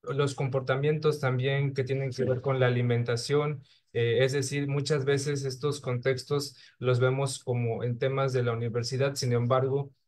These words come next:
eh, muchas veces también la familia es importante que, que esté muy al-, muy atentos, ¿no? Y, y es que uno de los tabús, como se dice, no, no es el hecho de, de querer llamar la atención, eh, eh, es todo lo contrario, es decir, eh,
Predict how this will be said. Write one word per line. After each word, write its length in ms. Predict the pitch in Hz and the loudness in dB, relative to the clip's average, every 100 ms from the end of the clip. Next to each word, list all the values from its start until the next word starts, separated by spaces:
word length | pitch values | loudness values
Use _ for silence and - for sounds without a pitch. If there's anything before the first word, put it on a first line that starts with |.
| _ | _
eh, 140 | 123 123 | 0 2
muchas 320 | 139 151 147 | 4 2 2
veces 280 | 147 156 147 | 0 0 -2
también 260 | 135 139 | -2 0
la 100 | 139 | 0
familia 340 | 139 131 135 139 | 0 -2 0 0
es 100 | 143 | 0
importante 680 | 127 127 120 113 127 135 | 0 0 2 0 0 -4
que, 160 | - 120 | -4 -6
que 120 | 135 | -2
esté 200 | 123 143 | -2 -2
muy 220 | 143 156 | 0 2
al-, 260 | 160 143 123 | 2 0 -2
muy 220 | 131 143 | -2 0
atentos, 680 | 147 151 170 185 127 117 - | 0 2 2 2 0 -2 -2
¿no? 240 | 131 156 | -2 0
Y, 140 | 143 131 | 0 -2
y 160 | 131 | 0
es 140 | 143 135 | 0 0
que 300 | 160 165 160 - - | 2 2 2 -8 -6
uno 180 | 135 147 | 2 6
de 60 | 156 | 6
los 200 | 143 139 | 6 4
tabús, 320 | 135 139 143 | 2 2 -2
como 280 | 151 135 127 | -2 -2 0
se 140 | 131 | 0
dice, 260 | 131 131 135 | 0 -2 -4
no, 140 | 135 | -2
no 180 | 135 147 | 0 0
es 120 | 143 | 0
el 120 | 151 | 0
hecho 260 | 143 143 151 | 0 2 4
de, 300 | 135 120 104 - _ _ _ _ _ _ _ 139 | 4 4 0 -8 _ _ _ _ _ _ _ 0
de 140 | 131 | 2
querer 260 | 131 131 135 | 4 2 2
llamar 300 | 147 139 143 | 0 0 0
la 100 | - | -2
atención, 680 | 123 110 113 151 139 120 - - - _ - | -2 -4 0 2 2 0 -6 -20 -20 _ -2
eh, 140 | 120 | -2
eh, 140 | 123 123 | 0 -2
es 140 | 139 - | 0 4
todo 160 | 170 | 6
lo 180 | 165 - | 6 4
contrario, 560 | 127 117 147 156 135 135 | 2 2 2 2 2 0
es 80 | 127 | -2
decir, 480 | 131 151 151 151 131 | -6 -4 -6 -6 0
eh, 760 | 127 127 123 120 117 117 | 2 4 2 0 -2 -4